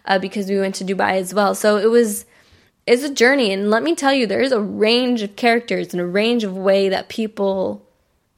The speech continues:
do the things that they do, uh, when it comes to, like, the main things. And yeah, it's, it's, it's intense. It's cool though.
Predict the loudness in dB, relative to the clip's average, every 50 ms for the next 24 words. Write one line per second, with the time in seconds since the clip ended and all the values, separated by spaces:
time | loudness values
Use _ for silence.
0 | _ _ _ _ -18 -10 -4 -2 -2 0 0 0 0 -2 -2 -2 -4 -4 -2 -2
1 | -2 -2 -4 -6 -6 -6 -4 -6 -4 -6 -6 -6 -6 -6 -6 -10 -14 _ _ _
2 | _ _ _ _ _ _ _ _ _ _ -6 -4 -2 -2 -2 -4 -4 -6 -6 -6
3 | -6 -10 -10 -10 -8 -6 -6 -8 -10 -12 -16 _ _ _ _ _ _ _ _ _
4 | _ _ _ -8 -4 -4 -4 -4 -4 -4 -4 -4 -4 -4 -4 -4 -4 -4 -2 -2
5 | -2 0 0 -2 -2 -4 -4 -6 -14 -20 -20 -20 -20 -20 -20 -20 -20 -10 -2 0
6 | 2 2 4 2 2 2 0 -2 -2 -4 -6 -8 -14 _ _ _ _ _ _ _
7 | _ _ _ _ _ _ _ _ _ _ -2 0 0 0 2 0 0 0 0 -2
8 | -4 -8 -10 -8 -8 -8 -8 -8 -10 -10 -10 -12 _ _ _ _ -8 -8 -6 -4
9 | -2 -2 -2 -2 -2 -4 -6 -6 -8 -12 _ -20 -20 -18 -14 -12 -12 -12 -12 -14
10 | -8 -6 -2 -2 0 0 -2 -4 -4 -6 -10 -12